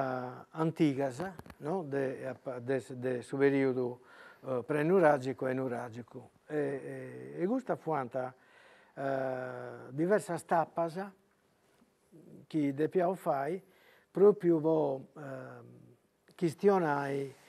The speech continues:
delle scoperte, eh, che ho fatto nosu, eh, a proposito del su, del su, del su, del su verro.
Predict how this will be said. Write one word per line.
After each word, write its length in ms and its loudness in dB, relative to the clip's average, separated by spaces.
delle 380 4
scoperte, 640 4
eh, 1080 -12
che 140 -2
ho 80 6
fatto 380 -2
nosu, 600 -2
eh, 40 -12
a 1160 -12
proposito 720 4
del 180 2
su, 220 -6
del 180 -2
su, 420 -4
del 180 -6
su, 280 -10
del 160 -6
su 140 -10
verro. 560 0